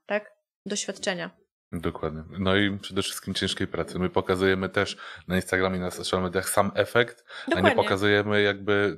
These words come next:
Speaker 2: co się złożyło na ten efekt, albo już nikt nie widzi tej drogi.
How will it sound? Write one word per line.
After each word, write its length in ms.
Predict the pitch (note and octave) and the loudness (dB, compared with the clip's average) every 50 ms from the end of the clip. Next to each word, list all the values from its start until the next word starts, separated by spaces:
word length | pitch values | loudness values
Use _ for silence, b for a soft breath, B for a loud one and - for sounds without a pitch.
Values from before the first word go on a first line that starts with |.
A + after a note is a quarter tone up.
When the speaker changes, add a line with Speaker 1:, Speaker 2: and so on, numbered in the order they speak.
| - | -8
Speaker 2:
co 180 | - - A2+ A2 | -2 0 0 0
się 160 | - - G#2 | 0 -2 -6
złożyło 480 | F#2+ G2 G#2 G#2 G2+ G2+ G#2+ G#2+ G2+ G2 | -4 0 0 0 2 2 4 4 4 4
na 140 | F#2+ F#2+ F#2 | 2 -2 -2
ten 240 | - G2 F#2 G2+ - | -4 -6 -8 -6 -4
efekt, 480 | - G#2+ G#2 - A2+ A2+ A2+ A2+ - B B B B B B | -4 -4 0 4 2 2 2 2 -6 B B B B B B
albo 200 | - G2 F2+ F#2+ | 0 2 4 4
już 180 | G2 G2+ - - | 2 2 0 -6
nikt 180 | G#2 - - - | -10 -10 -4 -2
nie 100 | G#2 G2+ | -2 -2
widzi 220 | G2+ G2 F#2+ G2 | -2 -4 -6 -4
tej 180 | - G2 G2+ G2 | 0 0 0 2
drogi. 460 | G#2+ G2+ G2+ G2 F#2 F#2+ G#2 A2+ | 2 2 2 0 0 -2 -2 -2